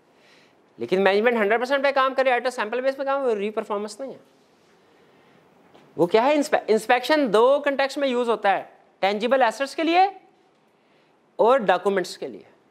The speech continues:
आप इंस्पेक्ट कर सकते हैं सेल इनवॉइस को भी, आप इंस्पेक्ट कर सकते हैं इन्वेंटरी को भी।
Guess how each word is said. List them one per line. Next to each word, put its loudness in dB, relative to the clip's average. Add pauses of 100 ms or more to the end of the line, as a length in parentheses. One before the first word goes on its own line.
(1400)
आप 2
इंस्पेक्ट 0
कर 2
सकते -4
हैं -4
सेल 0
इनवॉइस 0
को 2
भी, -2
आप 2
इंस्पेक्ट -6
कर -4
सकते -10
हैं -2
इन्वेंटरी -6
को -8
भी। -16